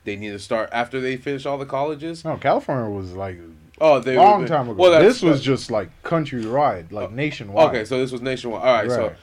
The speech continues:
Speaker 1: now that they've done it with the colleges, they need to start doing it in the workplace.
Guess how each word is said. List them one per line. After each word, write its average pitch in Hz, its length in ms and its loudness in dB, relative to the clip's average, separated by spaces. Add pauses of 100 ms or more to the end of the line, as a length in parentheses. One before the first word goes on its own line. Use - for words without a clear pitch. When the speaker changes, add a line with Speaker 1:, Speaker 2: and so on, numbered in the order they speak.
(140)
Speaker 1:
now 117 200 -4
that 131 140 -4
they've 135 160 -6
done 143 140 -6
it 143 60 -6
with 143 120 -10
the 131 80 -14
colleges, 143 500 -4
they 120 120 -4
need 117 120 -6
to 107 60 -10
start 95 260 -8
doing 104 200 -8
it 101 60 -8
in 92 140 -8
the 92 80 -10
workplace. 90 560 -14